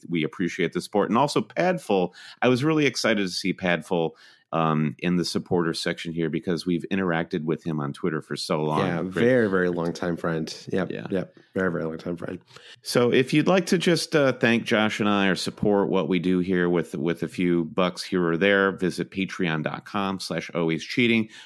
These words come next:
Speaker 1: What you get in return, some swag. You can get a second podcast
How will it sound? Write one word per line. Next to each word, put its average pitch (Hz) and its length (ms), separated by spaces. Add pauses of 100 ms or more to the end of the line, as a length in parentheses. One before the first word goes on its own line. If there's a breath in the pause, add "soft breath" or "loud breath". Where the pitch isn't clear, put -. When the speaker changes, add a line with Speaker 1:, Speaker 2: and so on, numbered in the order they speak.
Speaker 1:
What 120 160
you 113 80
get 160 180
in 95 80
return, 123 480
some 90 220
swag. 107 520
You 104 60
can 101 160
get 98 140
a 90 80
second - 480
podcast 95 640